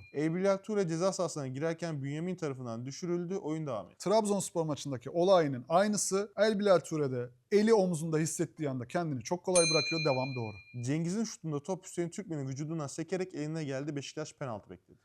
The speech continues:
Speaker 2: Önce ayağından, sonra çimden sekiyor. Vücudun doğal hareketi dönerken top doğal konumdaki eline geliyor. Beklenmeyen bir top. Sağdaki devam kararı doğru.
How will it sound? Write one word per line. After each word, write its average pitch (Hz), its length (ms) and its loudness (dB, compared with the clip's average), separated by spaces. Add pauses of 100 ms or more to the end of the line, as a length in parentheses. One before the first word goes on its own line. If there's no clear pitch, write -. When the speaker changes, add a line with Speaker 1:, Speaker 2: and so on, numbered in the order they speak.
Speaker 2:
Önce 196 320 2
ayağından, 202 580 4
sonra 180 320 2
çimden 147 340 -2
sekiyor. 170 500 -4
Vücudun 170 480 0
doğal 160 200 6
hareketi 190 580 0
dönerken 196 680 4
top 190 220 0
doğal 196 260 10
konumdaki 170 500 -2
eline 151 320 -2
geliyor. 180 380 0
Beklenmeyen 170 680 0
bir 135 60 -8
top. 208 220 -6
Sağdaki 160 480 4
devam 156 280 4
kararı 131 340 -4
doğru. 113 160 -8